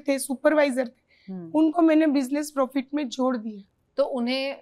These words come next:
Speaker 2: हर महीने सैलरी नहीं बल्कि प्रॉफिट का शेयर मिलता है?
Speaker 1: वो भी मैं नहीं देती हूँ, मैनेजर देता है। मुझे नहीं पता मेरे बिजनेस में प्रॉफिट क्या हुआ,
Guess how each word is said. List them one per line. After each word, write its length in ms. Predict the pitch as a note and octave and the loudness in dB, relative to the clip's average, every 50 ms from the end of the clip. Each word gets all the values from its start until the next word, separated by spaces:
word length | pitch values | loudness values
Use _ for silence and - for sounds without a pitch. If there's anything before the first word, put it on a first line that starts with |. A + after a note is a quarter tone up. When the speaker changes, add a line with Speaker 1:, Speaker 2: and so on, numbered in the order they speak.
| _ _ _ _ - | _ _ _ _ -2
Speaker 2:
हर 140 | G#3+ A3 A#3+ | 0 0 0
महीने 400 | A#3+ A#3 A3+ A3+ A#3 A3+ A#3 B3+ | -2 -4 -6 -6 -6 -6 -8 -6
सैलरी 520 | - - G#3 F3 E3+ F3 F#3+ G3 G3 G#3+ G#3 | -4 0 0 0 0 0 -2 -4 -4 -4 -6
नहीं 280 | F#3 D#3+ D#3+ G3+ A3+ - | -6 -6 -8 -10 -10 -4
बल्कि 260 | G3 F#3+ F#3+ F3+ G3 A#3 | -2 -2 0 -2 -4 -6
प्रॉफिट 380 | - G#3+ F#3+ F3+ - G#3+ G3+ | -4 -2 -2 -2 -4 -8 -6
का 140 | - - A3+ | -4 -4 -6
शेयर 360 | A3 - - A#3+ A3+ G#3+ G3+ | -6 -4 0 2 2 2 2
मिलता 360 | E3+ F3 D#3 C3+ A#2 _ - | 0 -4 -12 -14 -16 _ -12
है? 40 | A#2+ C4 | -4 0
Speaker 1:
वो 120 | D4 D#4 | 2 4
भी 140 | D4 D#4+ F4+ | 6 6 6
मैं 220 | E4+ E4 D#4+ D#4 D#4+ | 6 6 6 6 6
नहीं 160 | E4 E4+ F4 | 6 4 4
देती 300 | D4+ E4 D#4 - - D4 | 4 2 2 2 2 0
हूँ, 100 | C#4 C4+ | 2 2
मैनेजर 460 | C4+ C4+ C#4 C#4 C#4+ B3+ D4 D4+ D4 | 0 0 0 0 0 0 -2 -2 0
देता 300 | B3+ C#4 C#4 C#4 - A#3+ | 0 -2 -2 -2 -2 -4
है। 120 | A3 G3 - _ _ _ _ _ _ - | -4 -4 -8 _ _ _ _ _ _ -2
मुझे 260 | C#4 D4 C4 E4 F4 | 2 4 6 6 6
नहीं 200 | E4+ F4 F4 F4+ | 6 6 6 4
पता 300 | F4 E4+ D#4+ D#4+ D#4+ D4+ | 4 4 2 4 4 2
मेरे 260 | D#4 D4+ D4 C#4+ D4+ | 2 2 2 2 2
बिजनेस 400 | C4 C4+ C#4+ A#3+ C4 C#4+ C#4+ - - | 2 0 0 -2 -2 -4 -4 -4 -4
में 120 | D4+ D4 | -6 -2
प्रॉफिट 360 | C#4+ C#4 C#4 C4+ - D4 C#4+ | 0 -2 -2 0 -2 -4 -4
क्या 200 | - - C4+ B3+ | -2 -2 0 0
हुआ, 240 | A#3+ A3+ A3 G#3 G3 | 0 -2 -6 -14 -18